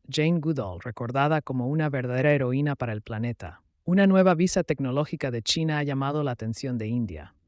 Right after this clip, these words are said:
Ahora los locales no están contentos. Musk se convierte en el primer multimillonario de medio billón del mundo. Israel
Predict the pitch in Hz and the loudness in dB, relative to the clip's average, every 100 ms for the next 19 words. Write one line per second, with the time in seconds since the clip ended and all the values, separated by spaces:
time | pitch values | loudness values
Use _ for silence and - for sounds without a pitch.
0 | _ _ _ - 143 160 156 131 131 156 | _ _ _ -4 0 2 2 0 -2 0
1 | 160 180 151 - 147 123 123 151 147 78 | 2 2 0 -2 -4 -4 -2 -2 -2 -6
2 | - - - _ _ _ _ _ - 175 | -10 -12 -14 _ _ _ _ _ 0 2
3 | 254 - - 170 151 147 170 185 170 139 | 2 0 -4 -2 0 4 2 4 0 0
4 | 139 139 151 175 156 151 143 131 131 147 | 0 0 2 2 0 0 0 0 2 2
5 | 170 175 131 131 139 147 120 120 120 117 | 2 2 0 0 0 -2 -2 -2 -2 -2
6 | 107 110 95 82 - _ _ _ _ _ | -4 -6 -8 -12 -16 _ _ _ _ _
7 | 147 127 131 143 202 240 | -4 0 4 6 6 4